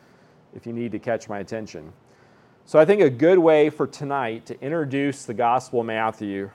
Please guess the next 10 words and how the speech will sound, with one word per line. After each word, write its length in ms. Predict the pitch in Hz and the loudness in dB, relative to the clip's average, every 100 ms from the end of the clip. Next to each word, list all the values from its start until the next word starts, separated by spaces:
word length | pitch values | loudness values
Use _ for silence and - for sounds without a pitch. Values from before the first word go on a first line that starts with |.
| _ | _
would 240 | - 123 120 | -6 -6 -4
be 160 | 131 131 | -6 -4
to 140 | 123 | -4
ask 480 | 120 123 135 - - _ _ | -2 -2 -4 -8 -20 _ _
six 460 | - - 156 - | -16 -4 -4 -4
questions 720 | - - 135 131 - 120 107 | -8 -2 0 -2 -10 -12 -10
of 80 | 110 | -8
the 60 | 104 | -6
book, 320 | 98 78 - _ _ | -6 -6 -12 _ _
okay? 360 | 92 113 107 113 | -10 -4 -2 -4